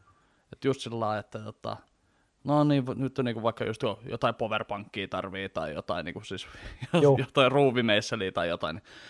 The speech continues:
Speaker 1: ei kun vietiin sinne, kun siellähän me tarvittiin sitä viimeksi, niin, ah, just
Speaker 2: Joo.
Speaker 1: se.
Speaker 2: Juurikin toi.
Speaker 1: Ja
Speaker 2: Et
Speaker 1: sitten
Speaker 2: se on
Speaker 1: mit-,
Speaker 2: niinku
Speaker 1: miten just toi niinku sitten taas sänkyjen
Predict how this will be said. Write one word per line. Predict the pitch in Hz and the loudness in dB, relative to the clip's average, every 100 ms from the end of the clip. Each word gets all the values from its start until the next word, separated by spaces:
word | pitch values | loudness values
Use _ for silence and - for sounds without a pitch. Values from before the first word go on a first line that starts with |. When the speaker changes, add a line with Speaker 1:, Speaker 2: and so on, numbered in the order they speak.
| - - | -10 0
Speaker 1:
ei | 226 | 0
kun | 175 180 | 0 2
vietiin | 214 143 170 | 2 2 0
sinne, | 196 170 | 2 0
kun | - | 0
siellähän | 143 151 123 | 0 2 2
me | 123 | 0
tarvittiin | 117 113 107 - 87 | 0 0 -2 -12 -14
sitä | - | -14
viimeksi, | - - - - | -16 -16 -16 -16
niin, | - - | -18 -18
ah, | - 165 147 131 - - - _ _ - | -10 -8 -6 -8 -10 -14 -18 _ _ -12
just | 131 135 - | -4 -4 -4
Speaker 2:
Joo. | 123 107 | 0 0
Speaker 1:
se. | - _ _ _ _ _ _ _ _ _ _ _ _ _ _ | 0 _ _ _ _ _ _ _ _ _ _ _ _ _ _
Speaker 2:
Juurikin | 123 123 135 156 139 123 | -2 0 2 4 2 0
toi. | 107 101 - _ _ _ - | -2 -4 -8 _ _ _ -6
Speaker 1:
Ja | |
Speaker 2:
Et | 120 | -2
Speaker 1:
sitten | 135 139 | -2 2
Speaker 2:
se | 120 | 4
on | 139 | 4
Speaker 1:
mit-, | |
Speaker 2:
niinku | 117 131 | 2 0
Speaker 1:
miten | 156 151 139 | 4 6 6
just | 147 - | 4 4
toi | 131 | 4
niinku | 120 113 117 | 4 0 -4
sitten | 123 - 117 | -6 -6 -4
taas | 120 113 110 - - _ - | 2 2 2 -6 -18 _ -6
sänkyjen | 131 117 113 98 95 | -2 -2 -4 -4 -6